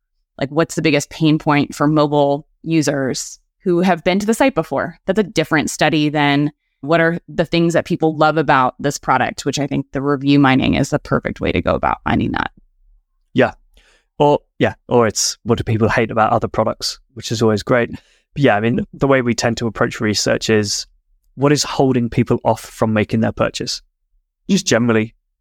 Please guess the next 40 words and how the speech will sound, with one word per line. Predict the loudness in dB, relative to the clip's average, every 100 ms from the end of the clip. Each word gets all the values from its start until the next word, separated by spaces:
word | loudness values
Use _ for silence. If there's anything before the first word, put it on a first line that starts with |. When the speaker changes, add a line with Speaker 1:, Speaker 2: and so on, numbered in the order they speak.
| _ _ -2
Speaker 2:
what's | 0
been | 0 0
getting | 2 2
in | 2
the |
way, | 4 4 2
and | -2 -4
then | -2 0 2
we'll | 0
start | 2 -2 -2
exploring | -6 -2 0 0 -2
all | -4 -2 0
those | 2 2 0
pieces | -2 0 -2 -2
in | 0
more | 0
details | 0 0 0 -2 -4
to |
come | 0 0
up | 0
with | -2
solutions | -2 -2 -4 -4 -6
to | 0 0
them. | 2 -2 -6 _ _ _ _ _ _ _ _
And | 0
a | 2
lot | 2 2
of |
those | 2 2 2
solutions | 0 0 0 -2 -4 -4
will | -4
come | 0 -2
from | 0 0 0 -2 -6 _ _ _
the | -4
customer | -2 -2 -2 0
base | 0 0 -2 -6 -12 -20 -20 _ -20 _ _
when | -2 2
we're | 2
asking | 2 0 0
them, | 0 0